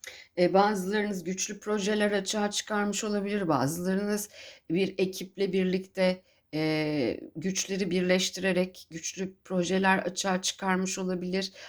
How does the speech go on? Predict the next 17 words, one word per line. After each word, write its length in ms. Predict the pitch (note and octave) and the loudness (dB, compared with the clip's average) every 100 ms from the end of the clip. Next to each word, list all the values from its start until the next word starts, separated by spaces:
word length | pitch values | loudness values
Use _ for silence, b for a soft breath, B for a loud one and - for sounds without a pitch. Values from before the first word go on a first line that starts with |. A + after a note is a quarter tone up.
| B | B
Ama 300 | A3 A#3+ B3+ | 0 2 4
burada 340 | C4+ C4 G#3+ - | 2 2 0 0
yine 400 | G3 A3+ F3 - | 0 0 0 -2
önemli 400 | G3+ G3+ G#3 A3 | -4 -2 -2 0
olan 400 | G#3 D#3+ F3 A3+ | 2 4 2 2
burası 340 | B3 B3 A#3+ - | 2 2 0 -2
adanmışlıkla 1040 | B3 G#3 A#3+ A#3+ B3 - - B3 - E3+ | 0 4 4 4 2 0 -4 -6 -2 0
varlık 400 | C#3+ C#3 C3 - | 4 2 2 -4
gösterilen 680 | - B2+ - C3+ C3 B2+ B2 | -6 -8 -6 -4 0 0 0
alan. 380 | - B2+ A#2+ A2+ B B B B B - | -2 -2 -2 -4 B B B B B 0
E, 80 | F3 | 4
yani 640 | E3+ E3 F3+ F3+ F#3 F#3 | 8 8 6 4 4 2
burası 420 | A#3 C#4 C#4+ B3+ | 2 2 2 0
böyle 260 | C#4 C4 B3+ | 0 2 2
biraz 480 | B3 A#3+ A#3+ - - - | 4 4 2 -4 -12 -8
kariyer 520 | A3 G#3 A#3 A#3+ B3 | -2 4 6 6 6
odaklı, 560 | F#3+ E3+ E3 - E3+ D#3 | 4 6 4 4 -4 -6